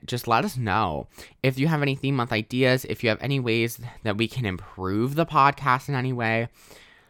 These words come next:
do it. Like, let us know, because that is so helpful, so beneficial for us, because we wanna know how we can make, continue to make the podcast better for everyone. And in that sense as well, we're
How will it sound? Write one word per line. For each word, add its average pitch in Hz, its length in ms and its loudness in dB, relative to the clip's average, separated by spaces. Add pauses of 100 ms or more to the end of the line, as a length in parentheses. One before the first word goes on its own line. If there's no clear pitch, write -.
(160)
do 127 200 2
it. 76 300 0
Like, 123 240 0
let 113 240 2
us - 160 -4
know, 98 300 0
because 101 260 -6
that 95 180 -2
is 101 80 -8
so 98 280 -4
helpful, 110 440 -4
so 107 200 -6
beneficial 117 440 -6
for 127 200 -2
us, 131 200 0
because 95 600 -4 (760)
we 123 140 4
wanna 135 240 2
know 107 260 4
how 104 220 2
we 104 160 -2
can 131 100 -8
make, 101 200 -6
continue 104 360 -4
to 95 60 -6
make 95 120 -6
the 101 60 -14
podcast 98 400 -6
better 90 160 -6
for 80 140 -10
everyone. 87 540 -8 (800)
And 107 420 2 (1500)
in 120 140 2
that 110 280 4
sense 110 240 -4
as 98 200 -6
well, 113 480 6 (400)
we're 120 420 6